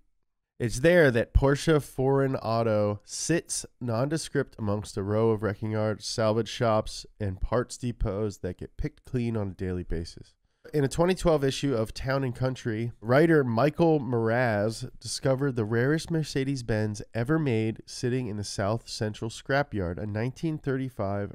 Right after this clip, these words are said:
Mercedes-Benz five hundred K Roadster limousine, just rotting. The entirely custom, elegant car was created as a personal gift for Rudolph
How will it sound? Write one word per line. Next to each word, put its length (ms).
Mercedes-Benz 1120
five 260
hundred 320
K 300
Roadster 720
limousine, 880
just 360
rotting. 380
The 180
entirely 560
custom, 600
elegant 400
car 280
was 160
created 420
as 140
a 60
personal 460
gift 340
for 460
Rudolph 680